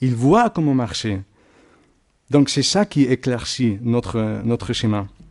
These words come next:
Et ça nous rend capables vraiment de marcher et d'obéir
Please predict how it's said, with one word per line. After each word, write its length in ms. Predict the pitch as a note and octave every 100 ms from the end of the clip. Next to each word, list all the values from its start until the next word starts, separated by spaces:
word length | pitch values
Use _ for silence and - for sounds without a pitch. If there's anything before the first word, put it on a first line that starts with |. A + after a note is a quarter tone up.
| _ - _ _ _ _ _ - - - A#2+
Et 60 |
ça 240 | - D3+ E3
nous 200 | C#3 B2
rend 220 | F3+ G#3
capables 480 | C#3+ - B2 A2 G2+
vraiment 420 | G#2 A#2+ A2+ G#2+
de 200 | G#2+ A2
marcher 540 | A2+ A#2+ - A#2 G2+ A#2
et 80 |
d'obéir 640 | G#2 A2 A2+ G#2 G#2 G#2